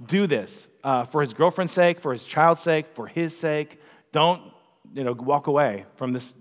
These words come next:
thing that you've," anyway, there's a lot of stuff that's going on in my mind. I'm kind of a little triggered right now. Um, but I experienced that, you can see this internal conflict that was going on with me when I wanted to tell him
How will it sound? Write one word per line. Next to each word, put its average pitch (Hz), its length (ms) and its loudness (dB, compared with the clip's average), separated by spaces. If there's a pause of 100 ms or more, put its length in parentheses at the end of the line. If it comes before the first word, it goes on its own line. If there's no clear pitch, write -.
thing 135 200 -4
that 113 100 -8
you've," 110 220 -10 (280)
anyway, 104 260 -12
there's 131 140 -8
a 131 40 -2
lot 123 80 2
of 113 80 -4
stuff 110 140 -12
that's 113 120 -12
going 120 180 -10
on 117 60 -12
in - 0 -
my 120 100 -12
mind. 120 280 -12
I'm 135 80 -10
kind 160 180 0
of - 80 -20
a - 40 -20 (160)
little 208 120 -4
triggered 151 280 -2
right 135 140 0
now. 127 160 -2 (460)
Um, 156 340 4 (600)
but 180 100 8
I 175 100 8
experienced 196 400 4
that, 180 160 6
you 175 120 0
can 165 120 -4
see 202 120 0
this 151 160 -2
internal 156 300 0
conflict 143 380 0
that 151 100 2
was 127 100 0
going 151 260 0
on 139 200 2
with 139 180 -4
me 147 280 0
when 139 160 -2
I 147 120 6
wanted 165 220 4
to 151 80 4
tell 208 260 4
him 147 280 2